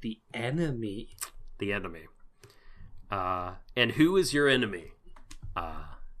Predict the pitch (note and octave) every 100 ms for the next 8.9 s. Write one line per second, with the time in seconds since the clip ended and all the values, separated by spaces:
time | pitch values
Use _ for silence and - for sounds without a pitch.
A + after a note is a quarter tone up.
0 | - - - - - - - F#2+ F2 E2
1 | E2+ - - A2 - F2+ E2+ E2+ D#2 -
2 | - - - - - - - A#2 D3 C#3+
3 | C#3+ C#3+ - - D3 C3+ C3+ A#2+ A2+ B2
4 | A#2 A2 G#2 G2 G2 G#2 G#2+ F2+ G2 -
5 | A2 G#2+ G#2 G#2 G2 - G#2 G2 - -
6 | A2 G#2 F#2+ F#2+ F2+ A2 G#2 G2+ G2+ -
7 | - - _ _ _ _ _ - - C3
8 | C3 C#3 A2 F2 E2 - - -